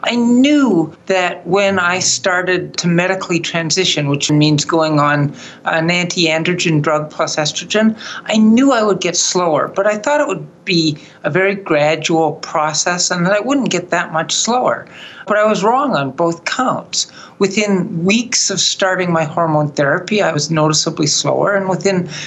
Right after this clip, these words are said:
nine months, I was running twelve percent slower. And that's the difference between serious male distance runners and serious female distance runners. And I was amazed that that could happen. So I started to learn more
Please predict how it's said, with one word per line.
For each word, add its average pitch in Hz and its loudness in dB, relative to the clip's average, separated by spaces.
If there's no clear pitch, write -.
nine 196 2
months, 247 0
I 160 0
was 180 -4
running 185 -2
twelve 202 -2
percent 185 -2
slower. 214 0
And 135 -2
that's 220 -2
the 202 -2
difference - -4
between 185 0
serious 180 0
male 170 2
distance 170 -2
runners 165 0
and 175 -4
serious 190 0
female 247 0
distance - -6
runners. - -10
And 208 0
I 226 2
was 226 2
amazed 220 2
that 147 -6
that 131 -2
could 165 -6
happen. 226 -6
So 196 0
I - 0
started 170 -2
to 160 0
learn 160 2
more 160 2